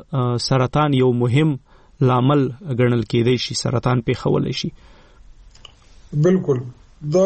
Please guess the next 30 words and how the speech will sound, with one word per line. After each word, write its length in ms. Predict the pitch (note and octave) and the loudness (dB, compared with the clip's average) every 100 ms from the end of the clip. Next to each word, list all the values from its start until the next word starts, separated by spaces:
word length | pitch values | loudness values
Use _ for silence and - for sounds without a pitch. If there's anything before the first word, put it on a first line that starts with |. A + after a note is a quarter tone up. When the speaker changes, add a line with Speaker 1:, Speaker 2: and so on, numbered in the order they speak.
| F#3+ | 2
Speaker 2:
کولوریکټل 680 | F#3 F3+ E3+ G3 F#3+ G3 F#3 | 0 0 2 2 0 -2 0
کینسر 320 | F#3 D3+ F3+ | 0 0 -2
چې 140 | D#3+ E3+ | -4 0
تاسو 260 | E3+ E3 | 0 0
ته 100 | F3 | 2
یادوئ، 440 | F#3+ F#3+ E3+ F#3 G3 | 2 2 2 2 2
نو 100 | E3 | 0
دا 420 | D3+ F3 F3+ C3+ | 2 2 2 -2
څلورم 560 | - D#3 D#3 E3 G3 | -2 0 2 2 2
نمبر 340 | D#3+ B2+ A#2+ A#2+ | 2 0 0 0
باندې 320 | A#2+ A#2+ A#2 | 0 0 -2
خطرناک 580 | A2 A2 G#2+ A2 A2+ G#2+ - | -2 -2 -2 0 0 -2 -4
یا 200 | A#2 A#2 G2+ - | 0 0 0 0
غټ 320 | B2 A#2+ - - | 0 0 -6 -6
کینسر 380 | - F#2 - F#2 | -2 -2 0 -2
دی. 220 | F2 E2 E2 - | -2 -4 -8 -12
Speaker 1:
صحیح. 340 | - C#3+ C3 A#2+ - _ - - - - - - - - - - | -4 2 2 0 -6 _ -20 -20 -20 -20 -20 -20 -20 -20 -20 -4
Speaker 2:
آه، 140 | C#3 C3+ | 0 2
دې 120 | D#3 D#3+ | 4 2
کې 100 | E3+ E3+ | 2 2
ډېر 120 | G3 - | 0 -2
قسمونه 340 | C#3+ F#3+ F#3 E3 | -2 0 2 2
دي. 80 | |
نو 80 | D3+ | 0
ما 160 | D3 D#3 | 2 2
چې 140 | C#3+ C3+ | 2 0
زه 80 | D#3 | 2
اوریدونکي 540 | D3+ C#3 C#3+ D#3 C#3 | 2 2 0 -2 -2
په 140 | C3+ C3+ | 0 0
دې 80 | C#3 | 2